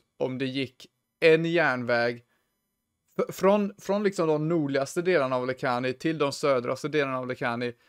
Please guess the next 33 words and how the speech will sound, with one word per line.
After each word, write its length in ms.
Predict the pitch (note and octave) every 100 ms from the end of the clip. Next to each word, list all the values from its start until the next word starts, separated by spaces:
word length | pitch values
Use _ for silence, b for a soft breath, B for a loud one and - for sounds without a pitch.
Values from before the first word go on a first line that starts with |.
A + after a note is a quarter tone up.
| _
som 240 | - E3 F3+
åker 220 | D#3 -
förbi 300 | E3+ D#3+ C#3
varje 560 | C3 E3+ C#3 B2+ B2+
intressant, 840 | C#3+ C3+ - C#3 - B2+ A#2 A#2 -
eh, 360 | C3 A#2+ A#2+ B2 - _
intressant 420 | D#3 C#3 C#3+ C3+ -
punkt, 320 | A3 C3+ -
eller 160 | D3 C#3+
var-, 240 | D3+ C#3+ C#3
varje 600 | D3 C#3 C3+ B2+ B2+ - - - - -
häftig 480 | C3+ D3+ D#3+ - C3
stad. 420 | - A#2+ A#2 A#2+
Så, 220 | C#3+ C#3+
så 140 | C#3+ D#3
till 100 | E3+
exempel 260 | E3 C#3+
där 180 | D3+ D3+
åkte 180 | D3 D#3
den 100 | D3
ju 60 |
förbi, 440 | D3 C#3+ C3 B2 A#2+ _ _ _ _ _ _ -
eh, 540 | A#2+ A2+ A2+ A2+ A2+ A2+ - _ _ _ _ _ _ - B2+
eh, 640 | A2+ G#2+ A2+ A2+ - - A#2+ A#2 -
odöpta 440 | C#3+ C3 B2 C3
fortet. 580 | - - - D3 D3+ - b b b
Och 180 | - C#3+
den 200 | D3+ C#3+
börjar, 580 | F3+ E3 B2+ D3 F#3 - _ -
den 180 | D#3
börjar 380 | D3+ G3 D3+ F3
i 80 | G3
Bergavik, 1080 | D#3 G3+ D3 A2 G#2+ A#2 D3+ F#3+ - -